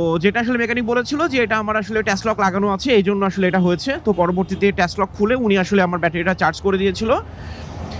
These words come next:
এবং আমি দুই সপ্তাহ মনে হয় এটা অবজারভেশনে রেখেছিলাম এবং দুই সপ্তাহ আমার বাইক প্রপারলি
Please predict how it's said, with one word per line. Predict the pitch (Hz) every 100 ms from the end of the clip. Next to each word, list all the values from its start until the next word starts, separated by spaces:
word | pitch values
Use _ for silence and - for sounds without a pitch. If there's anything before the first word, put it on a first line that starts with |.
| -
এবং | 160 240
আমি | 247 208 240 240
দুই | 196 208 240
সপ্তাহ | 277 - 277
মনে | 254 233
হয় | 220 202 233
এটা | 214
অবজারভেশনে | 190 156 208 202 220
রেখেছিলাম | 214 208 208 220 247 403 - - - - - - -
এবং | 175 214
দুই | 202
সপ্তাহ | 196 226 269
আমার | 262 185
বাইক | 165 185
প্রপারলি | 170 143 151 269